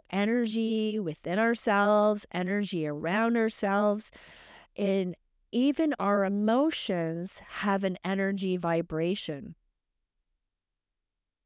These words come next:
There's so much energy around us, even the food we eat has a vibration. If we're not aware of it, we may not even realize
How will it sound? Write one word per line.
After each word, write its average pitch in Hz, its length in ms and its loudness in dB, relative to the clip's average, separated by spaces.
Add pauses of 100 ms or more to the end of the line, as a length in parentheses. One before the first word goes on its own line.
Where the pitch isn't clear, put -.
(240)
There's 220 200 4
so 294 300 2
much 339 340 0
energy 196 840 0 (320)
around 196 640 2
us, 156 400 -2 (160)
even 269 280 2
the 262 80 0
food 311 420 0
we 208 140 0
eat 165 380 -2
has 175 260 -4
a 170 80 -2
vibration. 160 800 -6 (1120)
If - 200 -10
we're 214 120 0
not 214 300 4
aware 226 540 4
of 202 120 0
it, 151 300 -2 (180)
we 190 240 -2
may 196 220 0
not 196 220 0
even 202 280 0
realize 202 840 2